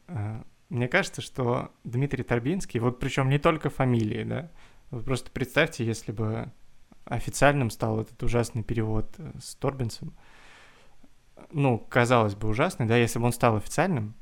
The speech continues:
тогда Дмитрий Торбинский такой: "О, сыграть Фродо Торбинса, конечно". И кажется, что на этом сходство заканчивается, но,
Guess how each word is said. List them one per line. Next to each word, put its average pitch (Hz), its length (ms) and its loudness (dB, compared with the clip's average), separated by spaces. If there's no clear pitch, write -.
тогда 117 280 0
Дмитрий 139 360 0
Торбинский 120 640 -2
такой: - 360 -2
"О, 117 280 4
сыграть 120 400 0
Фродо 127 280 2
Торбинса, 147 480 0
конечно". 123 500 -2
И 127 180 2
кажется, 165 320 2
что - 180 2
на 123 120 6
этом 143 180 0
сходство 135 380 0
заканчивается, 120 640 2
но, 117 300 2